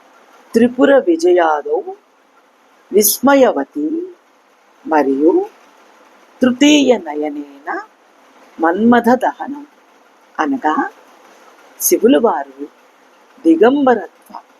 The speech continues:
చర్మంబరత్వ, శవ భస్మ విలేపనత్వాది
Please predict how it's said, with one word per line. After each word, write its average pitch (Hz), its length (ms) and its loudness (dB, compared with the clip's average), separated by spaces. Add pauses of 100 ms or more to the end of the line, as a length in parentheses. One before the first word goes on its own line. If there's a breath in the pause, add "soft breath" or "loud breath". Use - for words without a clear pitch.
(720)
చర్మంబరత్వ, 180 1080 -2 (1040)
శవ 185 560 0 (680)
భస్మ 156 640 -4 (420)
విలేపనత్వాది 175 1400 0